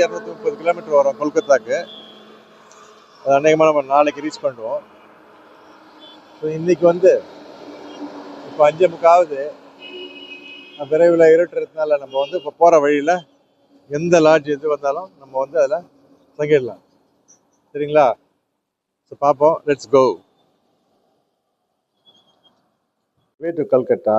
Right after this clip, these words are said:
there is a place called Asansol, and there I got a room, luckily. So, that's my bag, helmet, everything. So, tomorrow morning, we are, uh, proceeding to Kolkata. It's,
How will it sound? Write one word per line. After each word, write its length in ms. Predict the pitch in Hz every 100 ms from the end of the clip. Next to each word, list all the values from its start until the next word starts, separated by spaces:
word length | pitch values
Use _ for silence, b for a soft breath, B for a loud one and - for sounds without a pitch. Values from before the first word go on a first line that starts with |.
| 110
there 140 | 113 113
is 60 | -
a 20 | -
place 200 | 120 123 -
called 200 | 110 110
Asansol, 640 | - - 113 110 104 104 139 170 _ _ _ _
and 140 | 101 101 110
there 180 | 113 110
I 20 | 98
got 120 | 104 104
a 20 | 95
room, 160 | 95 127 _ _ _ _ _ _ _ 98
luckily. 400 | 95 104 101 113 _ _ _ _ _ _ _ _ _ _ _
So, 80 | 107 104 98 95 _ _ _ _ _ -
that's 240 | 101 - -
my 100 | 190 135
bag, 220 | 208 104 _
helmet, 400 | 104 104 104 107 _ _ _
everything. 380 | 101 101 - 127 156 _ _ _ _ _ _ _ _ _ _ _ -
So, 80 | 147
tomorrow 360 | 143 139 139 147 170 - _ _ _ _ _ _ _ -
morning, 300 | 131 131 143 143 -
we 80 | 120 117
are, 140 | 117 110 104
uh, 80 | 104 -
proceeding 420 | 113 - 113 107 98
to 60 | 143
Kolkata. 380 | 123 117 110 101 90
It's, 140 | -